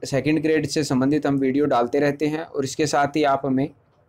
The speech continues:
अनअकैडमी पर भी फॉलो कर सकते हैं, वहाँ पर आपको सेकंड ग्रेड से संबंधित संपूर्ण तैयारी कराई जाएगी। तो ये आपको करना क्या है, प्ले स्टोर के अंदर से डाउनलोड करना है अनअकैडमी लर्निंग ऐप, और उसके बाद हमारे जो नाम है पी ए डब्ल्यू ए एन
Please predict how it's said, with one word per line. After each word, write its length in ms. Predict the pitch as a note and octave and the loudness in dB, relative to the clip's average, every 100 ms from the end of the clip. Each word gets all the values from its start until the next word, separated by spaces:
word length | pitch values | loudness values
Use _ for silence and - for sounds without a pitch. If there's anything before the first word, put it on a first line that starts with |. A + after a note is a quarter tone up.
| _ _ _ _ _ _ _ _ - | _ _ _ _ _ _ _ _ -2
अनअकैडमी 500 | C3+ D#3 F3 F3+ F#3+ | 0 0 0 0 0
पर 180 | F#3+ F#3 | 0 0
भी 140 | F#3+ | 0
फॉलो 320 | F#3 C#3 C#3+ | 0 0 2
कर 140 | E3 F3 | 0 0
सकते 300 | F3 E3 F3+ | -2 -2 0
हैं, 60 | |
वहाँ 180 | D#3+ B2+ | 2 0
पर 120 | B2+ | 2
आपको 260 | D#3+ D#3 E3+ | 0 0 -2
सेकंड 380 | - B2 D3+ E3 | -2 0 0 0
ग्रेड 320 | D#3 D#3+ D#3+ | 0 0 0
से 160 | - E3 | -2 -4
संबंधित 420 | C#3 C3 C#3+ D#3 | -2 0 0 -2
संपूर्ण 360 | C#3+ B2 D3 | -4 -2 -2
तैयारी 300 | D#3 D3 C#3 | 0 2 2
कराई 260 | D3 C3 B2+ | 2 2 2
जाएगी। 340 | C#3+ D3+ E3 F3 - _ | 2 0 -2 -8 -16 _
तो 60 | - | -2
ये 80 | D3 | 0
आपको 380 | C3+ - - E3 | 2 0 -2 0
करना 300 | D3 C#3+ D#3+ | 2 2 2
क्या 140 | E3+ | 2
है, 120 | E3 | 2
प्ले 160 | D#3 C#3+ | 2 0
स्टोर 260 | C#3+ D#3 | 0 0
के 120 | D3+ D#3+ | 0 0
अंदर 200 | D3 D3+ | 2 0
से 140 | E3+ | 0
डाउनलोड 420 | C#3 C3 C#3+ D#3+ | 2 2 2 0
करना 280 | - D3 D3+ | 0 0 2
है 140 | D3+ | 2
अनअकैडमी 680 | E3+ D3 C3+ C3+ D#3 D3+ E3 | 2 0 -2 0 0 0 -2
लर्निंग 400 | D3+ B2+ B2 D#3 | 0 2 2 2
ऐप, 200 | D#3 D#3+ F3 - - _ | 2 0 -2 -12 -20 _
और 120 | C#3+ D3 | 0 0
उसके 200 | C#3+ D#3+ | 0 0
बाद 360 | D3 D3 D3 - - - _ - | 2 0 -2 -8 -16 -18 _ -4
हमारे 300 | C3 C#3+ D3+ | 0 2 2
जो 120 | C#3+ | 2
नाम 360 | C3 C3 D3 D3+ | 4 4 2 2
है 260 | D3 D3+ - _ _ - | 2 0 -6 _ _ -2
पी 120 | D3 | 2
ए 100 | D3 | 2
डब्ल्यू 300 | C3+ C#3 D3+ | 2 2 2
ए 80 | D3 | 4
एन 220 | D3+ | 2